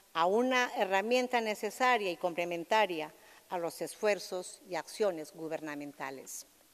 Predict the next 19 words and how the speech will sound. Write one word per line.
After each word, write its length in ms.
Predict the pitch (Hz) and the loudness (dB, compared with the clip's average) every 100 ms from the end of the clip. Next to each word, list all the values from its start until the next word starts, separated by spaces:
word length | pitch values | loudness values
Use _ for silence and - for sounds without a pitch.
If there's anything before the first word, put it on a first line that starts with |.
| _ _ _ _ _ _ _ _ _ _ - | _ _ _ _ _ _ _ _ _ _ -8
Nuestros 380 | 190 175 196 - | -6 -4 -6 -2
países 680 | 185 196 233 - 226 220 - | 0 0 -2 0 -2 -2 -6
entienden 840 | 202 190 185 - 247 240 180 165 151 | -6 -4 -6 -6 0 0 0 -6 -4
que 100 | 160 | -4
la 140 | 160 | -4
cooperación 760 | - 147 156 160 156 214 214 202 | -6 -4 -4 -2 -4 -2 0 -2
internacional 880 | 190 170 165 156 170 180 190 196 - - - - - | -4 -6 -6 -6 -6 -4 -2 -4 -10 -20 -20 -20 -6
será 320 | - 202 214 | 2 4 4
siempre 460 | 214 262 254 233 226 | 2 0 0 0 0
más 260 | 226 220 | 0 -2
efectiva 760 | 220 - 208 - 254 247 170 151 | -4 -6 -14 -8 -4 -4 -4 -6
cuando 480 | - 165 170 170 170 - | -4 -4 -2 -6 -6 -10
esté 560 | 170 - - 240 240 240 | -12 -10 2 4 4 0
alineada 760 | 185 180 175 185 214 202 202 214 - - - | -6 -4 -4 -2 2 2 0 -4 -10 -20 -4
con 160 | 196 175 | -2 0
las 100 | 170 | -2
necesidades 880 | 175 - 170 - 175 208 220 170 156 | -4 -4 -6 -6 -2 0 0 -4 -8
y 20 | |
particularidades 1400 | 170 165 - - 180 185 185 185 180 185 180 208 202 208 | -6 -6 -6 -10 -2 0 0 -6 -6 -4 2 2 2 -4